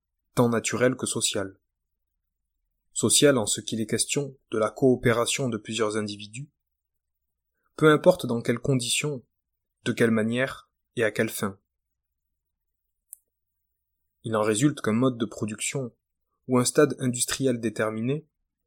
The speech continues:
est toujours lié à un mode déterminé de coopération ou à un stade social bien défini. Et ce mode de coopération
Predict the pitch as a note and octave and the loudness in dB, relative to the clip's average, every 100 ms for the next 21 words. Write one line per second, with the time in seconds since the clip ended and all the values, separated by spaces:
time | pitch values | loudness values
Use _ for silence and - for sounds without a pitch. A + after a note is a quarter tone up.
0 | _ - C3+ D#3+ D#3 D3 D3 F3 - B2 | _ -4 0 2 2 2 6 4 4 -2
1 | B2 C#3+ D#3 A#2+ A#2+ A2+ A2+ A2+ A#2 C#3+ | 0 4 4 4 -4 0 0 0 -4 -8
2 | D3+ _ _ - A2+ - C#3+ B2+ B2 A2+ | -10 _ _ -8 -4 2 2 2 2 2
3 | A2 - C#3 D3 _ _ _ _ _ _ | 0 -2 -6 -12 _ _ _ _ _ _
4 | _ C3+ B2 B2 - D3 - - A#2 D3 | _ 2 4 4 4 4 4 0 0 2
5 | C3 A#2+ A2+ A#2 - A#2+ G#2 _ _ _ | 0 -2 -2 -4 -4 -8 -10 _ _ _
6 | _ _ _ _ _ _ _ _ _ _ | _ _ _ _ _ _ _ _ _ _
7 | _ - - A2 B2 C3+ A2+ G#2+ A#2 G#2+ | _ -4 0 2 2 2 0 -2 -2 0
8 | A2 G#2 G2+ D3 C#3 | 0 0 -2 -4 -8